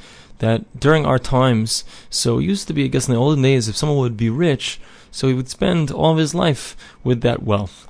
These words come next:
However, in our times, so a person could have wealth for a small amount of time, and perhaps even only for a few years, or even sometimes it could be only for a few months.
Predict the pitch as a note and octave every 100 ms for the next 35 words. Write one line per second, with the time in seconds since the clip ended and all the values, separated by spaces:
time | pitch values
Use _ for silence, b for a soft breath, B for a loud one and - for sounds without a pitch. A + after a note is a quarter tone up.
0 | B B - B2+ D3+ D#3+ C#3+ B2 D3 F3
1 | - C3+ A#2+ A#2 - - B B - B2
2 | A#2 A#2+ E3 E3 C#3 B2+ A2 D3 D#3 A#2
3 | - B B - A2+ D3 C#3 B2+ A#2 -
4 | E3 D#3 C3+ A#2+ - D3+ D3 A2+ - -
5 | B B - A2+ A2 G#2 G#2+ A#2 G#2+ A2+
6 | A#2 A2+ A2 A2+ G2+ A2+ G#2 A2 D3 C3
7 | B2+ B2+ C#3 C3 C#3 C#3+ C#3 B2+ B2 C#3
8 | C#3 C3 C3+ B2+ D3 D3 D#3+ C3+ - -